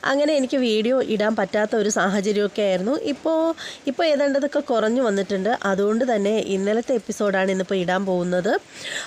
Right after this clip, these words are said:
ആം, അങ്ങനെ ഇട്ടാൽ മാത്രമേ ഇന്നത്തെ എപ്പിസോഡ് ഇടുമ്പോൾ നിങ്ങൾക്ക് ശരിക്കും കാര്യങ്ങളൊക്കെ മനസ്സിലാക്കാൻ പറ്റുള്ളൂ. ആം, പിന്നെ അതുകൊണ്ട് തന്നെ ഒരുപാട് വിശദീകരിച്ചൊന്നും ഇടുന്നില്ല. ഇന്നത്തെ എപ്പിസോഡ് ഇടുമ്പോഴത്തേക്ക് എല്ലാം വിശദീകരിച്ചിടുന്നുണ്ട്.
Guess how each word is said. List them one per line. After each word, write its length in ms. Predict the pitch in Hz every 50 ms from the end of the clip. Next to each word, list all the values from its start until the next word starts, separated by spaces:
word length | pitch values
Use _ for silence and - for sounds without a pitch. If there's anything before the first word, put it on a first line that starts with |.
| - -
ആം, 580 | - - 208 202 196 196 196 196 196 196 - - -
അങ്ങനെ 320 | - 233 247 254 277 294
ഇട്ടാൽ 280 | 285 254 - 277 277 277
മാത്രമേ 520 | 269 254 240 240 - 269 269 247 262 277
ഇന്നത്തെ 420 | 277 - - 226 233 247 254 - 269
എപ്പിസോഡ് 420 | 226 - - 240 - 254 233 226
ഇടുമ്പോൾ 220 | 220 220 220 226 226
നിങ്ങൾക്ക് 280 | 214 202 208 202 220
ശരിക്കും 560 | 226 - 196 185 196 - - 220 226 208 - - 214
കാര്യങ്ങളൊക്കെ 560 | 202 196 196 185 196 202 208 208 202 - 220
മനസ്സിലാക്കാൻ 580 | 208 190 190 180 - - 196 190 185 202 202
പറ്റുള്ളൂ. 460 | 185 170 - 180 185 180 202 269 427 - - - - - - - - - -
ആം, 560 | - 220 202 196 196 190 196 196 196 196 202 -
പിന്നെ 400 | - 190 185 196 185 185 175 - - - - - -
അതുകൊണ്ട് 420 | - 240 233 294 302 294 294 285 277
തന്നെ 280 | 254 247 269 285 262
ഒരുപാട് 680 | - - - 233 233 240 - 254 254 254 254 262 269 285
വിശദീകരിച്ചൊന്നും 720 | 233 226 - - 220 202 247 240 262 269 240 - 269 240
ഇടുന്നില്ല. 680 | 254 254 220 196 190 214 240 247 208 196 185 202 220 - -
ഇന്നത്തെ 360 | 214 220 254 311 349 - 392
എപ്പിസോഡ് 520 | 392 330 240 - - 214 - 226 214 196
ഇടുമ്പോഴത്തേക്ക് 600 | 196 175 185 180 185 185 180 180 190 190 180 262
എല്ലാം 560 | 254 - 190 190 196 202 202 208 220 233 220 202
വിശദീകരിച്ചിടുന്നുണ്ട്. 960 | 185 - 196 180 185 190 190 185 - 180 175 180 180 180 175 175 214 294